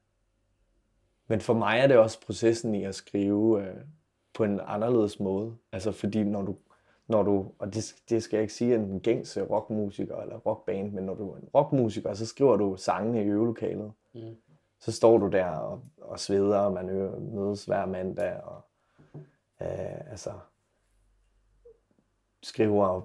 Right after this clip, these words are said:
Speaker 1: måske på en sang, eller måske er der en, der tager noget med, men man står ligesom der og brygger. Hvor at i League, der skriver vi, eller bliver alt skrevet i studiet, og så bliver det taget med ud i øvelokalet bagefter.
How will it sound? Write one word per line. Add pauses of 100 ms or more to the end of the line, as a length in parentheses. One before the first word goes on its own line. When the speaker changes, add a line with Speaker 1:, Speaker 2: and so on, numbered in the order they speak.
(140)
Speaker 1:
måske (720)
på
en
sang,
eller
måske
er
der
en,
der
tager
noget
med,
men
man
står
ligesom
der
og
brygger. (1800)
Hvor
at (120)
i
League, (840)
der
skriver (100)
vi, (340)
eller (120)
bliver
alt
skrevet
i
studiet, (920)
og
så
bliver
det
taget
med
ud
i
øvelokalet
bagefter.